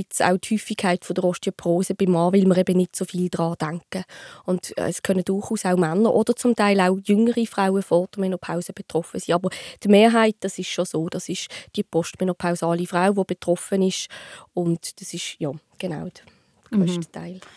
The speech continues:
Speaker 2: Aber der grösste Teil, aber es gibt gleich auch solche, die, die unter fünfzig sind, was auch schon könnt überkommen. Ähm, in der letzten Rheuma persönlich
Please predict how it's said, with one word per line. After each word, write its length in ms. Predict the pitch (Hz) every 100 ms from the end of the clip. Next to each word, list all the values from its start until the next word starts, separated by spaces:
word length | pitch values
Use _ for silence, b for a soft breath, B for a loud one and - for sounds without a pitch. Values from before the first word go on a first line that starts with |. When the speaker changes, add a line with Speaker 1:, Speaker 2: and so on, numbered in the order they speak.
| B B
Speaker 2:
Aber 120 | 196 202
der 100 | 220
grösste 440 | 220 214 - 220
Teil, 220 | 196 208
aber 220 | 190 202
es 120 | 214 -
gibt 220 | 220 -
gleich 300 | 208 214 -
auch 340 | 208 208 208
solche, 220 | - 196 196
die, 80 | 214
die 840 | 196 190 180 _ _ _ - 190 - _ _
unter 380 | 226 208 233 247
fünfzig 640 | 220 226 220 - - 240
sind, 320 | - 220 240 233
was 180 | 220 -
auch 280 | 202 214
schon 160 | 208 214
könnt 380 | - 202 196 -
überkommen. 600 | - 214 240 - 240 240 247 B B B B
Ähm, 200 | 214 208 - -
in 120 | 247
der 140 | 220 214
letzten 420 | 233 226 - 277 240
Rheuma 240 | 240 247
persönlich 480 | 269 - 240 240